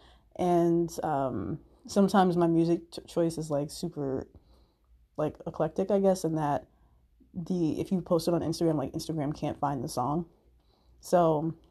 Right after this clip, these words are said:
I started posting it on Catch Some Z's Instagram. I made it a story and just listening to the music that I've, I've been, like, feeling that particular week, um, including but not limited to some of my local artists, so people that I know who make music that I really enjoy.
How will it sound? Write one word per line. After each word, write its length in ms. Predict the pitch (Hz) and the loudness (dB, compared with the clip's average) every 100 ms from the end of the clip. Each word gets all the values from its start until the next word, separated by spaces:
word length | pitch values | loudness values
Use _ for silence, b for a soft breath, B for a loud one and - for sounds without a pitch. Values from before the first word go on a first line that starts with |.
| - | 0
I 100 | 185 | 0
started 340 | - 185 180 | 4 4 4
posting 360 | 180 175 180 175 | 2 0 0 0
it 140 | 160 - | 0 -2
on 260 | 165 160 | -4 -4
Catch 200 | 170 165 | -4 -6
Some 160 | - 180 | -4 -2
Z's 200 | 208 214 | 0 0
Instagram. 460 | 202 - 185 180 175 | 0 0 0 2 2
I 20 | |
made 160 | 165 | 2
it 100 | 160 | 2
a 60 | 160 | -2
story 480 | - 196 190 190 165 | 0 4 4 4 2
and 220 | 147 160 _ b b b - | -2 -6 _ b b b -2
just 180 | 226 185 | 0 2
listening 280 | 202 214 208 | 2 2 2
to 80 | 208 | 4
the 80 | |
music 300 | 190 196 190 | 4 4 4
that 100 | 180 | 4
I've, 200 | 165 165 - - | 4 2 -4 -4
I've 220 | 156 165 | -2 0
been, 240 | 165 170 | 0 0
like, 200 | 165 160 | 0 -4
feeling 380 | - 160 170 185 | -4 -2 0 0
that 140 | 175 | -2
particular 420 | 185 190 185 196 202 | -2 -6 0 2 4
week, 220 | 226 233 - b b b - | 2 -2 -10 b b b -8
um, 440 | 175 160 160 160 - b b b b b _ _ - | -4 0 0 -2 -6 b b b b b _ _ 2
including 460 | 190 196 202 190 | 2 4 4 6
but 120 | 175 | 4
not 220 | 165 165 175 | 4 4 2
limited 300 | 175 180 180 | 2 0 -2
to 120 | 185 | -4
some 160 | 175 | 0
of 120 | 160 165 | 0 0
my 320 | 156 151 156 b b b b - | -2 -2 -6 b b b b 2
local 300 | 180 180 190 | 4 6 6
artists, 400 | 185 185 190 - | 6 6 2 0
so 100 | 165 | -2
people 300 | 175 165 160 | -2 -2 0
that 100 | 156 | 0
I 100 | 160 | 0
know 240 | 165 165 | 0 0
who 220 | 165 170 175 | 0 0 2
make 260 | 165 165 | 0 0
music 320 | 175 175 180 | -2 0 0
that 100 | - | 0
I 60 | 139 | -2
really 340 | 143 156 165 | 0 2 2
enjoy. 420 | 170 170 175 190 | 2 4 4 4